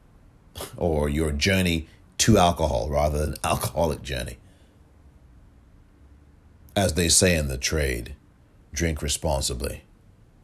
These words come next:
But I don't even know what that means anymore. How can you drink responsibly when you have a pandemic that is absolutely out of control,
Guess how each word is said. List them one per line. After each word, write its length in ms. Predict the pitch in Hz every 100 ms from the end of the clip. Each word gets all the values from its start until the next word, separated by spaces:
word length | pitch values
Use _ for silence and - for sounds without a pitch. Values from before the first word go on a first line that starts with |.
| _ _ - - - _ -
But 300 | 95 80 - - -
I 100 | 120
don't 140 | 131
even 200 | 127 113
know 140 | 117 110
what 180 | 90
that 220 | 104 101 80
means 340 | 90 104 85
anymore. 460 | 71 67 64 60 - _ - - _ - _ -
How 180 | 147 180
can 300 | - 170 175
you 100 | 110
drink 340 | 92 98 -
responsibly 840 | 90 - 98 95 - 67 71 - - _ - - -
when 140 | 98
you 140 | 104
have 180 | 104 120
a 60 | 90
pandemic 880 | - 113 98 82 71 85 69 65 -
that 200 | 80 76
is 160 | 76 - 101
absolutely 760 | 98 - - 95 90 - 80
out 200 | - 78
of 120 | 71 69
control, 520 | 71 73 71 62